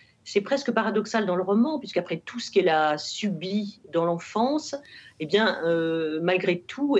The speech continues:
elle a, elle, elle, elle découvre le désir pour l'autre sexe, et c'est un moment très important dans, dans, dans son parcours, dans le parcours du personnage de, de Laurence. Et bon, ça n'est pas, ça, ça,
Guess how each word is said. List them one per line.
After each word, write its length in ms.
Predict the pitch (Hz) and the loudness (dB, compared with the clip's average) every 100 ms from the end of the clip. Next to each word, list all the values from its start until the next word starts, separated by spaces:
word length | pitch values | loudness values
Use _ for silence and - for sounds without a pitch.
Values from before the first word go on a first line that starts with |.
| - | 2
elle 180 | 165 175 | 2 2
a, 280 | 214 190 156 | 2 2 2
elle, 140 | 156 156 | 0 -2
elle, 120 | 156 | -4
elle 180 | 151 151 | -4 0
découvre 500 | 220 226 - 285 185 | 0 0 0 0 2
le 80 | 170 | 2
désir 480 | 180 202 185 226 - | 2 0 0 -2 -2
pour 160 | 156 | -4
l'autre 260 | 175 180 170 | -2 -2 -6
sexe, 560 | - - 302 - - _ - - _ - | -2 2 0 0 -18 _ -20 -20 _ -14
et 80 | 165 | -10
c'est 180 | - 165 | -2 0
un 60 | |
moment 260 | 165 170 170 | 0 0 0
très 240 | - 165 | 0 -2
important 800 | 165 160 - - 208 208 180 160 | -2 -4 -8 -4 0 0 0 0
dans, 720 | 156 156 151 147 143 143 143 | 0 0 0 -6 -6 -8 -8
dans, 100 | 143 151 - | -8 -10 -12
dans 100 | 147 | -12
son 180 | 139 - | -12 -10
parcours, 500 | 139 147 - - 302 | -6 -6 0 4 6
dans 40 | 196 | 4
le 80 | |
parcours 300 | 156 151 160 | 0 -4 -6
du 100 | 151 | -6
personnage 580 | 156 - - 151 151 143 | -6 -6 -4 -2 -2 -4
de, 160 | 139 143 | -6 -8
de 80 | 139 | -4
Laurence. 460 | 139 139 311 311 - - - - - - | -2 0 0 0 -6 -16 -14 -14 -14 -2
Et 840 | 302 302 - - 135 107 - - - - - _ - | 0 2 0 0 0 -2 -4 -8 -18 -20 -20 _ 2
bon, 100 | 240 | 2
ça 160 | 247 175 | 4 4
n'est 140 | 175 | 4
pas, 800 | 170 196 196 180 160 156 156 156 | 4 4 4 4 2 2 2 0
ça, 480 | 156 - - - - | -4 -10 -18 -12 -12
ça, 160 | - | -8